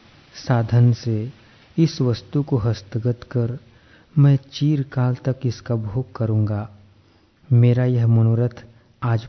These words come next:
पूर्ण हो गया। मुझे आशा है कि इस दूसरे मनोरथ को भी मैं शीघ्र प्राप्त कर लूँगा।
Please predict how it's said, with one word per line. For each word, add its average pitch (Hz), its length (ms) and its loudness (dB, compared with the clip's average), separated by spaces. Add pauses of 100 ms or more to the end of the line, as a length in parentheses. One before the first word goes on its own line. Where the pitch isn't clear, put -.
(120)
पूर्ण 117 200 0
हो 110 240 -2
गया। 113 320 -2 (960)
मुझे 131 300 6
आशा 123 360 -2
है 131 260 0 (520)
कि 156 120 2
इस 147 160 -4
दूसरे 135 420 -4
मनोरथ 127 540 2
को 123 140 -2
भी 120 180 -2 (460)
मैं 131 140 4
शीघ्र 135 400 -6
प्राप्त 117 440 -6 (100)
कर 110 120 -6
लूँगा। 104 600 -4